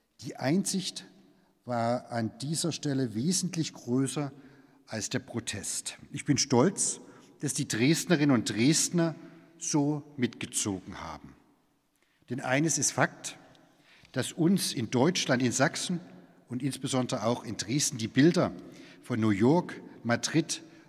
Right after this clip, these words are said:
und Bergamo erspart geblieben sind, ist kein Zufall. Es ist eine politische und gesellschaftliche Erfolgsgeschichte. Jetzt befinden wir uns an einem Wendepunkt.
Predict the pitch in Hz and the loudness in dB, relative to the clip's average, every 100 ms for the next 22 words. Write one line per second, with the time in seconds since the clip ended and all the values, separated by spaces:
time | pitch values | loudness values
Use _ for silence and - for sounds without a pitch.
0 | - _ 135 113 - 120 131 165 147 139 | -20 _ -8 -8 -2 0 0 0 0 0
1 | 117 113 101 113 135 - 165 143 131 131 | -2 -4 -4 -4 -6 -4 -8 -6 -8 -6
2 | - 135 135 - - - _ - 147 - | -4 -4 -6 -14 -20 -20 _ -8 -4 -4
3 | - 147 135 131 - 107 - 92 82 - | -6 0 2 2 0 -4 -8 -12 -14 -18
4 | - _ _ _ _ - - - - - | -20 _ _ _ _ -20 -20 -20 -10 0
5 | 156 135 - 117 117 156 175 - 170 160 | 2 2 0 2 2 2 0 0 0 -2
6 | - - - - 135 - - 123 - 117 | -10 -20 -20 -6 -4 -4 -6 -6 -2 0
7 | 135 139 139 127 - - - 120 110 123 | 0 2 2 0 -2 -10 -4 -2 0 -2
8 | 113 - - - - 113 101 - - - | -4 -10 -20 -12 -6 -2 -2 -4 -4 -8
9 | 95 - - - - _ _ _ _ _ | -8 -10 -12 -16 -20 _ _ _ _ _
10 | _ _ - _ _ - 147 - - - | _ _ -20 _ _ 2 4 4 2 4
11 | 175 180 170 175 165 165 165 - 139 139 | 4 4 4 4 4 2 2 0 2 6
12 | 147 113 120 143 147 - 92 90 - | 6 6 4 6 4 2 -4 -4 -14